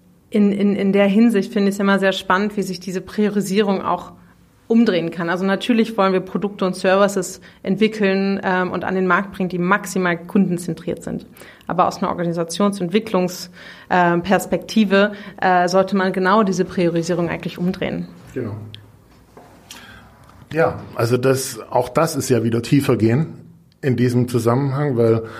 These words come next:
Speaker 2: ähm, Kundenzentrierung beispielsweise so ein Begriff ist, dass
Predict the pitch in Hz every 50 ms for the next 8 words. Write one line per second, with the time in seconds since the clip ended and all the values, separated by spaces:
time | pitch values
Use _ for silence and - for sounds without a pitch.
0 | - - - _ 117 110 110 110 110 107 107 110 110 110 107 104 107 107 104 107
1 | - - - - - - - - 151 135 131 131 - 127 - 135 131 131 120 110
2 | 123 127 127 127 120 120 120 123 123 131 120 - - 233 185 127 135 123 110 123
3 | 127 123 123 110 120 110 104 101 123 143 143 - 147 143 139 - - - - -
4 | - - - - - - 131 - - - - -